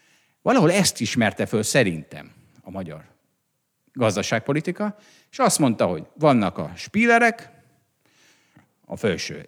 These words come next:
x százalék, persze egy, egy elég igazságtalan ez, de azt mondták, hogy adottság. És van az alsó hetven százalék,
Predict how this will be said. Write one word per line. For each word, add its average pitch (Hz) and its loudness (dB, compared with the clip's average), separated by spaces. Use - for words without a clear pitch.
x - -6
százalék, 208 -2
persze 113 -2
egy, 139 0
egy 139 -6
elég 190 2
igazságtalan 117 2
ez, 170 0
de 170 2
azt 190 0
mondták, 143 0
hogy 139 0
adottság. - -10
És 233 0
van 254 6
az 165 8
alsó 151 6
hetven 110 2
százalék, 196 2